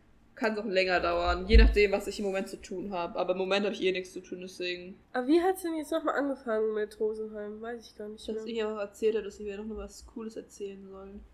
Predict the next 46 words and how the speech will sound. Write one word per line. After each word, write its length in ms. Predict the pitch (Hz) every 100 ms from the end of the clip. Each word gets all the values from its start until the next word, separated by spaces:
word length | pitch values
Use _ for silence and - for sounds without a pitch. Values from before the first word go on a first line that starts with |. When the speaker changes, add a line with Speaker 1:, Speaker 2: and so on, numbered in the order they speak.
| _ - _ _
Speaker 2:
Nein, 560 | 233 226 214 226 226 220
ich 140 | 214
meine 160 | 233 220
jetzt 160 | 220
nicht 140 | 233 220
beim 160 | 214
Podcast, 480 | 208 254 262 208 214
ich 100 | 220
meine 180 | 220 202
jetzt 180 | 202 -
generell. 500 | 202 196 202 220 202 - _ _ - - -
Speaker 1:
Wir 220 | 196 202
haben 80 | 190
so 140 | 185 175
ein 520 | 175 175 170 170 185 -
Haus 280 | 185 240 285
in 60 |
Rosenheim, 420 | 269 269 254 254 214
heißt 180 | 196 -
es 120 | -
so? 260 | 226 220 - - - - - -
Speaker 2:
Also 260 | 233 226 226
Oma 180 | 226 214
und 140 | 214
Opa 220 | 226 226
haben 180 | 202 -
so 80 | 185
ein 60 | 180
Speaker 1:
Ja. 140 | 160
Speaker 2:
Ferienhaus. 1000 | 202 208 196 185 190 196 185 190 196 - - - - -
Speaker 1:
Und 140 | 208
auf 140 | 208
jeden 200 | 233 240
Fall, 160 | 240 220
da 100 | 208
waren 180 | 190 196
wir 80 | 208
halt 100 | -
auch 180 | 196
manchmal 440 | 254 262 269 294 285
halt 120 | 262
immer 280 | 254 254 254
so 160 | 247 247
am 140 | 240
Wochenende. 720 | 254 269 - 262 269 294 330 - - - - - - - - - - - -
Speaker 2:
Mhm. 340 | 214 214 233